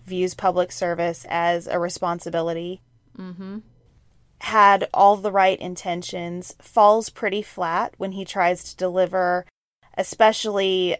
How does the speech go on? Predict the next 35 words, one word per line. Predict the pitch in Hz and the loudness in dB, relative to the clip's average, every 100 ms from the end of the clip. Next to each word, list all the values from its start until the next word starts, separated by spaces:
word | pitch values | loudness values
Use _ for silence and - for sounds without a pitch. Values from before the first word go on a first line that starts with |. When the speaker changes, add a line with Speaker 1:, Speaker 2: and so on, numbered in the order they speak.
| - | -4
Speaker 1:
a | - | -4
blow, | 170 165 170 160 151 175 220 _ | -4 -2 2 2 2 0 -6 _
right? | - 185 185 185 | -2 2 2 2
Like, | 151 180 | 0 -2
his | - 233 247 | -2 2 2
speech | - - 208 208 202 - - _ - - _ _ - | 2 -8 -6 -4 -6 -10 -12 _ -20 -20 _ _ -2
about | 175 185 180 185 | 2 4 4 4
Donald | 190 180 175 170 | 0 0 -2 -4
Trump | - 185 175 170 - - - _ _ - | -6 -4 -2 -4 -6 -18 -20 _ _ -20
fell | - - 202 185 185 | -20 -2 4 6 6
as | 175 - | 2 -4
flat | - 190 185 180 - | -8 0 2 4 4
as | 180 180 | 2 2
that | 190 175 | 0 -2
kind | - - 180 180 | -2 -8 -6 -6
of | 175 | -8
speech | - 170 - | -8 -8 -8
from | 185 | -8
Hillary | 185 180 170 165 | -4 -2 -2 -2
Clinton | - 170 180 | -6 -6 -6
would | 170 | -6
fall, | - 175 151 175 254 - _ _ _ | -2 0 0 -2 -4 -12 _ _ _
you | 208 | -4
know, | 190 | 0
when | 190 | 2
you're | 180 | 0
trying | 180 208 185 | -4 -2 -2
to | |
be | 180 | 0
a | 180 | -2
little | 180 175 | 0 -2
bit | 180 | -4
clever | - - 180 180 180 | -6 0 0 0 -2
and | 170 165 | -4 -6
funny. | - 180 175 175 175 | -4 -4 -2 -8 -10